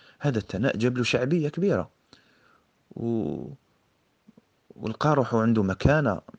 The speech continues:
ما كاش يحلم بها من قبل. لهذا تبنى منهج الشيخ ربيع، وبدأ يدافع على الشيخ ربيع وما عرف إلا به. شوفوا الآن، بمجرد أن الشيخ ربيع وتكلم فيه،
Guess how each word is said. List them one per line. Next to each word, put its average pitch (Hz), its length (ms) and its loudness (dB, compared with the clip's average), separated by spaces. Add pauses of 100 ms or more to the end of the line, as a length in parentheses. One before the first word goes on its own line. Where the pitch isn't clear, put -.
(100)
ما - 80 -8
كاش - 280 0
يحلم 120 300 0
بها 131 180 2
من 151 120 -2
قبل. 139 320 -4 (640)
لهذا 123 440 2
تبنى 135 380 0
منهج 147 260 0
الشيخ - 320 -6
ربيع، 156 320 -2 (420)
وبدأ 104 180 0
يدافع 107 340 2
على 139 80 -6
الشيخ 143 300 -4
ربيع 143 340 -2 (460)
وما 110 240 4
عرف 127 360 2
إلا 160 300 2
به. 151 340 2 (680)
شوفوا 113 320 2
الآن، 147 280 0 (480)
بمجرد 127 540 2
أن 110 120 2
الشيخ 98 300 -2
ربيع 92 260 -2 (380)
وتكلم 101 640 2
فيه، 160 320 -4